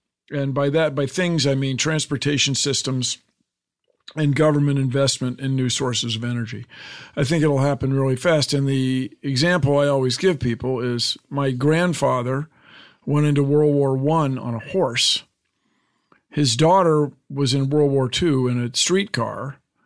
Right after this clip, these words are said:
His son was in the Korean War, uh, in mechanized infantry. You know, he said real cars, uh, trucks, real tanks and all that sort of thing. And so things will change very quickly, but the sooner the better.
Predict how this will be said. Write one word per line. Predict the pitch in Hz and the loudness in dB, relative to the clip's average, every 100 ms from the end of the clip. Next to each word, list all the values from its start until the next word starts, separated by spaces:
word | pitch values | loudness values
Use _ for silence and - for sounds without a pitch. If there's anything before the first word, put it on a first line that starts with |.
| _ _ _ _ - | _ _ _ _ -4
His | 135 - | -2 0
son | - 208 180 156 | 2 2 2 4
was | 147 127 | 2 2
in | 139 | 0
the | 135 | 0
Korean | - 185 208 160 | 2 4 4 2
War, | 135 123 123 131 - | 2 2 0 0 -2
uh, | 131 120 117 113 104 _ _ _ _ _ _ | -2 -2 -4 -6 -12 _ _ _ _ _ _
in | 127 127 127 | -6 -2 0
mechanized | 139 143 147 135 131 123 147 | 2 0 0 -2 -2 -2 0
infantry. | 160 135 113 - 120 | -2 -2 -6 -6 -6
You | |
know, | 117 104 | -6 -8
he | 113 | -8
said | - 110 107 _ _ - _ _ | -10 -12 -14 _ _ -20 _ _
real | - 139 147 139 131 - _ _ _ _ | -8 0 2 2 -2 -8 _ _ _ _
cars, | 165 160 139 | 0 0 0
uh, | 147 127 | -2 -2
trucks, | 180 175 - - - | 0 0 0 -4 -2
real | 165 190 180 | 2 4 4
tanks | - 202 175 117 - | 2 0 0 -2 -4
and | 143 | 0
all | 151 151 | 2 2
that | 147 | 0
sort | - 131 | 0 -2
of | 120 | -4
thing. | 120 110 - - - - - 220 | -6 -10 -12 -20 -20 -20 -12 -4
And | 180 | 2
so | 208 | 2
things | - 240 214 | 2 2 2
will | 202 | 2
change | 170 185 170 123 | 2 2 2 2
very | 147 220 226 | 4 6 6
quickly, | 202 156 135 - 107 - | 4 0 -2 -6 -14 -4
but | 170 | -4
the | 190 | -2
sooner | 170 285 262 | 0 2 4
the | 240 | 4
better. | 247 247 139 104 | 4 4 0 -4